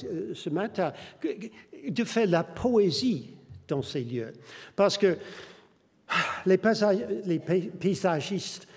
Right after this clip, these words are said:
travaillent dans, je suis de, de, de formation, une critique littéraire,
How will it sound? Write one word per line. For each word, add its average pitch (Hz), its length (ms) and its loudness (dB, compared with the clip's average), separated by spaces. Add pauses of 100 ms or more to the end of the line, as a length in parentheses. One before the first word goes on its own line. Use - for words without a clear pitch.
(460)
travaillent 180 480 2
dans, 170 580 2 (380)
je 156 100 -4
suis 160 320 0
de, 139 300 4
de, 147 120 0
de 143 460 -2
formation, 147 760 0
une 135 280 -2
critique 139 380 -8
littéraire, 147 500 -2